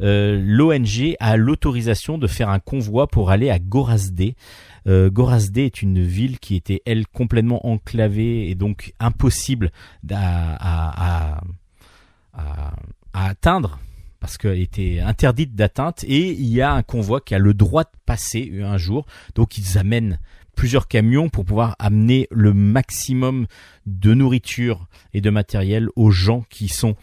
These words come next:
euh, ben, dans cette enclave, justement, bosniaque, en pleine, euh, entourée par l'armée serbe. Ils se retrouvent donc à Gorazde, ils commencent à distribuer leur nourriture, et cetera. Et là,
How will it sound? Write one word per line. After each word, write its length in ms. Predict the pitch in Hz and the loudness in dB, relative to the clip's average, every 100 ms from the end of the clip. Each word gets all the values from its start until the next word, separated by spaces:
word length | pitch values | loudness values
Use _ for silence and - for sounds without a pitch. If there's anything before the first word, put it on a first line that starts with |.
| - - - - | -14 -20 -10 0
euh, 160 | 90 | 0
ben, 220 | 82 85 90 | 2 0 -2
dans 320 | 92 92 131 | -2 2 2
cette 260 | - 127 - | 2 -2 -2
enclave, 460 | 110 - 110 110 | -6 -4 -2 -2
justement, 500 | 95 95 95 - 101 | 0 0 0 0 0
bosniaque, 640 | 92 104 95 104 107 - - - - - | 0 0 0 2 0 -2 -10 -20 -20 -6
en 160 | 90 | -4
pleine, 380 | - - 107 101 | -2 -2 0 2
euh, 640 | 92 87 87 78 50 58 58 | 2 2 0 -2 -8 -12 -12
entourée 500 | 80 110 120 120 107 | -4 -2 0 2 2
par 160 | 110 87 | 2 0
l'armée 300 | 85 80 95 | 0 -2 -2
serbe. 460 | - - 160 117 78 - - - - _ _ _ _ - _ | -2 -4 -4 -4 -6 -8 -20 -20 -20 _ _ _ _ -20 _
Ils 140 | 160 123 | 0 0
se 80 | |
retrouvent 520 | 123 139 - 147 143 110 | 2 0 0 0 -4 -2
donc 300 | 117 127 - | -2 -2 -2
à 100 | 123 | 0
Gorazde, 720 | 113 127 107 101 95 123 175 - - - - _ _ - | 2 2 4 2 0 0 -2 -6 -20 -20 -20 _ _ -6
ils 220 | 139 135 - | -2 -2 -2
commencent 320 | 135 127 120 | -2 0 0
à 60 | 107 | -2
distribuer 520 | 107 - 117 107 117 | -4 -2 2 4 4
leur 160 | 107 | 4
nourriture, 340 | 95 98 95 117 | 2 0 0 -4
et 60 | 104 | -4
cetera. 380 | 95 98 123 - | -4 -2 -4 -2
Et 120 | 117 | 2
là, 300 | 107 117 | 2 2